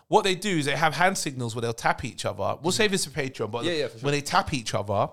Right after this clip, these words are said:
Speaker 2: Mm.
Speaker 1: to let, like, if it's, like, one, like, two taps is like, "I'm good."
Speaker 2: Yeah.
Speaker 1: To let them know, "Keep going, let's go."
Speaker 2: Yeah.
Speaker 1: 'Cause it looks like it hurt. "Don't worry, I'm good."
Speaker 2: <laughs>
Speaker 1: And that's how the, without saying, "Yo, yo, I'm good," 'cause they gotta f-, sell it, innit? They
Speaker 2: Yeah,
Speaker 1: gotta be
Speaker 2: for
Speaker 1: on the
Speaker 2: sure.
Speaker 1: map.
Speaker 2: Yeah.
Speaker 1: Some, someone will just tap and go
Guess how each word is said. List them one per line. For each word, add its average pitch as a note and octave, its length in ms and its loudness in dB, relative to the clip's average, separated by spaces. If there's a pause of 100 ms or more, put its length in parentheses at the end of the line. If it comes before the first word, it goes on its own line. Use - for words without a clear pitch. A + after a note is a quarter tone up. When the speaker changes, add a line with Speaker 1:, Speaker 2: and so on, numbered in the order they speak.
(120)
Speaker 2:
Mm. A2 220 -16
Speaker 1:
to - 120 -2
let, C3+ 120 2
like, C3+ 240 2
if C#3 100 -8
it's, C#3+ 160 -2
like, C3+ 220 0
one, D#3 320 2
like, C3 160 -4
two G3+ 160 -2
taps F#3+ 300 2
is C#3+ 100 -4
like, C3+ 240 4 (200)
"I'm B2+ 200 0
good." G#2 360 -8
Speaker 2:
Yeah. G2 280 -12 (160)
Speaker 1:
To D3+ 100 0
let D3 140 0
them C#3 100 2
know, C#3 160 6
"Keep D#3 280 -6
going, C#3+ 300 2
let's B2+ 140 -6
go." D#3 280 -2 (100)
Speaker 2:
Yeah. G2+ 140 -12 (320)
Speaker 1:
'Cause D3 160 -4
it D3+ 60 -2
looks F3 160 0
like D#3+ 180 2
it D3 80 -2
hurt. C#3 280 4
"Don't G#3 140 4
worry, E3+ 160 8
I'm D#3 140 4
good." D3+ 260 -8 (260)
Speaker 2:
<laughs> C#3+ 140 -10 (720)
Speaker 1:
And C#3 120 -2
that's E3+ 180 2
how E3+ 120 2
the, D#3 160 -2
without E3 340 6
saying, E3+ 320 0
"Yo, B3 160 4
yo, A#3 180 4
I'm G#3+ 100 -6
good," A3+ 200 -2
'cause - 140 -6
they E3+ 80 2
gotta G#3 200 -2
f-, - 80 -14
sell - 380 -2
it, A#2+ 100 -8
innit? C#3+ 120 -6
They D3 80 -6
Speaker 2:
Yeah, D3 140 0
Speaker 1:
gotta D#3+ 120 -2
be D#3+ 60 -6
Speaker 2:
for D3+ 40 -4
Speaker 1:
on - 40 -8
the E3 60 -6
Speaker 2:
sure. B2 60 -4
Speaker 1:
map. - 280 -4 (240)
Speaker 2:
Yeah. A2+ 340 -4
Speaker 1:
Some, F#3 220 -4
someone F3 260 -6
will D3+ 80 -8
just C#3 180 -14
tap F3 200 -8
and C#3 80 -10
go B2+ 280 -4